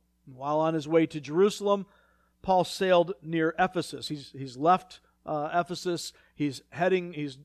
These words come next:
doing his traveling, and now he's moved to go to Jerusalem. So he comes back and he sails nearby Ephesus. And he wanted to see them. His heart is with them,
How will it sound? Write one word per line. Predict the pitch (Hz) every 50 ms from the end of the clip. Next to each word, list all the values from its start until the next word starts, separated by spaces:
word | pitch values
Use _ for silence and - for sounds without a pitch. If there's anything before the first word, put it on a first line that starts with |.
| _ - 156
doing | 147 170 175
his | 170 147
traveling, | - - 180 170 170 170 160 165 165 165 156
and | 147 139 143 - 151 156 - 160
now | 165 160 170 160
he's | 160 165 156 - - _ _ _ _
moved | - 156 170 185 220 226 233 233 208 180 220 214 -
to | - 196
go | 180 190
to | 185 180
Jerusalem. | 165 160 170 175 180 180 170 - 175 180 175 175 - _ _ _ _ _
So | - - 185 170
he | 170 185 185 147 - _ _ -
comes | - 208 220 208 196 151
back | 143 135 - 262 277 277 254 - -
and | 269 208 202
he | 196 180
sails | - - 254 262 262 262 226 165 170 170
nearby | 170 175 180 190 214 240 254 254 233 196 160 202 214 220 214 196 180 175 170 -
Ephesus. | 165 165 - 165 156 - - 165 175 175 - - - _ _ _ _ _ _ _ _ _ _ _ _ _ _ _ _ _ _ _ -
And | - 190
he | 202
wanted | 208 226 254 294 294 294 214 190
to | 220
see | 190 - - - - 294 277 262
them. | 185 175 151 143 131 139
His | 151 156 143
heart | - - - - 180 247 247 226 - -
is | 196 165 151
with | 160 165 214 226 214 - - 156
them, | 170 170 160 151